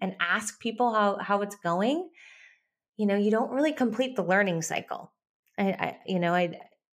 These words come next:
y-, so many people are like, "Oh, I'm learning about this, I'm learning about this," but then they don't actually go and implement it. And so the best way that you can start to take action on to these things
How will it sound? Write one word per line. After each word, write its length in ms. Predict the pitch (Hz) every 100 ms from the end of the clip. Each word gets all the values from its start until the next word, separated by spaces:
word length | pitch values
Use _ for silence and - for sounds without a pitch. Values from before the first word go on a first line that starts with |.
| - -
y-, 260 | - 180 - _ - _ _ - _
so 220 | - 247
many 180 | 254 262
people 300 | 262 233 233
are 100 | 214
like, 160 | 202 196
"Oh, 60 |
I'm 180 | 208 208
learning 280 | 233 247 226
about 200 | 190 175
this, 200 | - 165
I'm 120 | 185
learning 280 | 208 233 220
about 220 | 180 -
this," 180 | - 160
but 160 | - 190
then 120 | 196
they 120 | 202
don't 180 | 185 185
actually 260 | 185 -
go 180 | 185 160
and 100 | 160
implement 480 | 160 160 190 226 240
it. 160 | 339 359 - _ _ _ _
And 180 | - 208
so 120 | 214
the 140 | 214 220
best 500 | 214 202 208 - 214
way 540 | 196 185 202 269 277 254
that 160 | 202
you 140 | 202 202
can 160 | 214
start 220 | 214 196 -
to 60 |
take 180 | 190 196
action 380 | - - - 220
on 260 | 226 226 220
to 120 | -
these 220 | 208 196
things 460 | 196 185 214 254 -